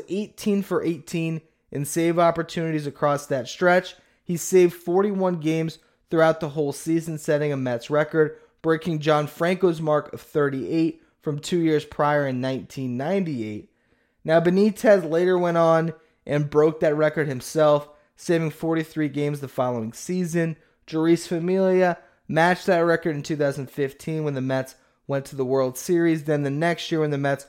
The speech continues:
once again went to the playoffs,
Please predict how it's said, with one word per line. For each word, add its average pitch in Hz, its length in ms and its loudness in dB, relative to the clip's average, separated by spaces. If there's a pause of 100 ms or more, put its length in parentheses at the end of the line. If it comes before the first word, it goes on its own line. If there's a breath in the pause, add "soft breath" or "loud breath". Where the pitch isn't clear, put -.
(280 soft breath)
once 156 260 -2
again 160 520 -2 (280 soft breath)
went 147 220 -2
to 156 100 -10
the 143 80 -4
playoffs, 180 720 4